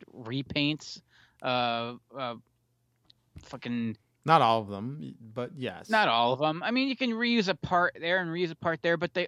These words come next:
Speaker 1: all had some individuality to 'em. They all
Speaker 2: Yes.
Speaker 1: had some character. They were
Speaker 2: Yes.
Speaker 1: fun. Um, ah, yeah, and,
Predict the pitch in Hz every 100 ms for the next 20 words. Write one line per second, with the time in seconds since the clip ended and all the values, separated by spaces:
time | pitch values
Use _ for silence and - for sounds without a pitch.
0 | - 208 208 143 160 170 151 139 135 131
1 | 147 135 143 127 113 110 135 139 135 131
2 | 139 131 123 127 135 - 117 107 - 113
3 | 120 - 143 147 180 170 - - 98 104
4 | 107 107 _ _ _ - 110 110 107 104
5 | 95 _ _ _ _ _ _ _ _ _
6 | _ _ _ _ _ _ _ _ _ -
7 | 151 127 120 110 104 165 185